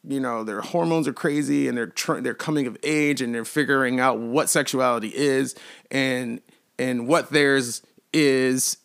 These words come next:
uh, in, in, inside of that spectrum, um, you cannot teach them sex education or lessons of love the same way that you do, uh, straight people. And, and a lot of times, um, you know, the,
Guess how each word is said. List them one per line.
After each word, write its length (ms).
uh, 20
in, 580
in, 400
inside 540
of 120
that 160
spectrum, 720
um, 560
you 140
cannot 440
teach 300
them 200
sex 400
education 720
or 220
lessons 480
of 140
love 380
the 80
same 360
way 140
that 160
you 120
do, 480
uh, 240
straight 300
people. 500
And, 560
and 120
a 40
lot 200
of 80
times, 840
um, 600
you 260
know, 480
the, 480